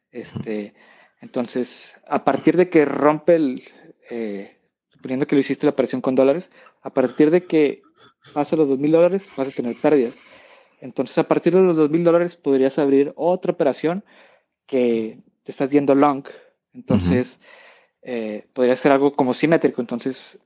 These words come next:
Speaker 1: este, pues, está, te vendí, estaba expuesto a un Ether. Este, entonces, en dos mil dólares compro un Ether. Entonces, de tal forma que, pues, las pérdidas que iba a tener,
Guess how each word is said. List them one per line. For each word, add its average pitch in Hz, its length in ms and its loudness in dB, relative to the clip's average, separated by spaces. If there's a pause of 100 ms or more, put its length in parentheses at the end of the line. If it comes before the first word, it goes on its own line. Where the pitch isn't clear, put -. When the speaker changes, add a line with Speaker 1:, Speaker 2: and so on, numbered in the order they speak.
(140)
Speaker 1:
este, - 760 -14
pues, 117 140 -10
está, 135 380 2
te 143 160 4
vendí, 143 680 0
estaba 147 220 0
expuesto - 680 -2
a 127 100 -8
un 147 160 2
Ether. 160 340 0 (600)
Este, 113 340 -14
entonces, 113 800 -8 (120)
en 123 160 -12
dos 120 180 0
mil 139 160 2
dólares 143 320 2
compro 120 520 -2
un 165 160 0
Ether. 180 280 -2 (640)
Entonces, 110 580 -10
de 120 80 -10
tal 123 180 0
forma 127 300 0
que, 113 320 0 (1080)
pues, - 600 -4
las 131 140 -2
pérdidas 151 320 4
que 156 100 0
iba 147 80 6
a 147 60 0
tener, 135 340 2